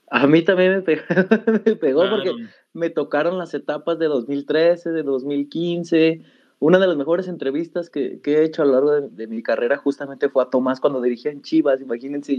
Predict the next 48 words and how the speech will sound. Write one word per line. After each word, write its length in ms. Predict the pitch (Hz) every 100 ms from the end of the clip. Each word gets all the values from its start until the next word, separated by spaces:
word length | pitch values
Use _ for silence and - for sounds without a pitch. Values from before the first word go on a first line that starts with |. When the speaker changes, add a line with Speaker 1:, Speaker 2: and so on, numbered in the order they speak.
| 123 _ _ _ _
Speaker 1:
Y 60 | 143
estaba 220 | 143 208
acordándome 420 | 226 170 170 190
ahorita 240 | 165 160 180
de 60 |
todas 160 | 170 185
las 160 | 175 135
historias 320 | 139 160 165
que 80 | 143
me 80 |
han 80 | 147
tocado 380 | 156 151 160 165
con 180 | 135 117
Boy, 460 | 135 151 165 165 - _ _ _
cuando 260 | 120 113 110
me 100 | 110
mentó 320 | 113 107 139
la 160 | 113 101
madre, 800 | 110 - - 135 131 131 123 - - _
cuando 260 | 120 117 113
le 100 | 117
dije, 240 | 127 127
"Pues 220 | 139 135 147
ya 120 | 170
te 100 | 147
van 180 | 156 165
a 120 | 139
correr", 480 | 139 131 165 180 175 -
pues, 140 | -
¿qué? 360 | 165 170 165 _ _ -
Pues 200 | 123 120
me 160 | 117
muevo. 340 | 120 135 147 -
Más 240 | 160 -
adelante 360 | 208 170 180 170
vamos 180 | 185 180
a 60 |
estar 180 | 143 139
platicando 480 | 156 127 127 127 139
de 80 | 135
eso 140 | 151
también, 440 | 131 117 131 156 - - - _ _ _ _
porque, 240 | 131 127
pues, 180 | 120 113
evidentemente 580 | 113 110 107 123 104 127
queríamos 400 | 120 95 110 117
abrir 260 | 98 107 107
primero 460 | 117 107 110 117